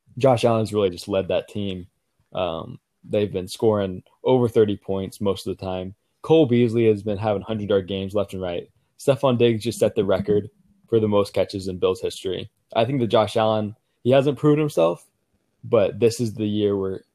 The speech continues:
where he kinda proves it and says, "Okay, I'm here." This is, this could be a little rivalry with me and, and Mahomes for a while now.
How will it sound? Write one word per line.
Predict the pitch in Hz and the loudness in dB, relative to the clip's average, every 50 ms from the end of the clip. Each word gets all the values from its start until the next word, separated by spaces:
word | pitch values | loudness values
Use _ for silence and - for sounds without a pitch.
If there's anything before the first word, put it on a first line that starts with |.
| _ _ _ _ _ _ | _ _ _ _ _ _
where | - 113 107 | -2 -2 -2
he | 101 | 0
kinda | 101 131 135 127 117 110 | 0 0 0 2 0 0
proves | - - 131 123 113 104 | 0 2 2 2 0 0
it | 101 | -4
and | 95 95 95 92 | -6 -6 -6 -6
says, | - - 98 92 90 95 | -2 -2 0 0 0 -2
"Okay, | 101 104 - 147 143 135 117 98 | -4 -4 -2 -4 -4 -2 -4 -4
I'm | 90 95 104 104 | -4 -4 -4 -4
here." | 98 127 127 120 117 107 | -2 0 2 4 4 4
This | 95 113 107 - - | 2 0 -2 -2 -4
is, | 110 101 95 - - _ _ _ _ _ _ _ | -6 -6 -8 -12 -18 _ _ _ _ _ _ _
this | - 120 120 - | -2 -2 -2 -2
could | - 131 | -4 0
be | 131 139 | 2 4
a | 131 | 4
little | 127 131 131 131 | 6 6 6 6
rivalry | 131 127 135 131 123 113 104 101 95 | 6 4 4 4 2 0 -2 -2 -2
with | 98 101 - | -4 -6 -6
me | 107 107 107 110 113 113 110 | -6 -4 -2 -2 0 0 0
and, | 107 104 101 | -2 -4 -6
and | - 104 107 107 | -8 -6 -6 -4
Mahomes | 107 107 107 123 120 117 107 101 - | -4 -4 -2 -2 -2 -2 -2 -4 -6
for | - 101 | -4 -2
a | 95 | 0
while | 98 98 101 98 95 | 0 0 0 0 -2
now. | 87 82 76 73 78 | -6 -8 -12 -14 -16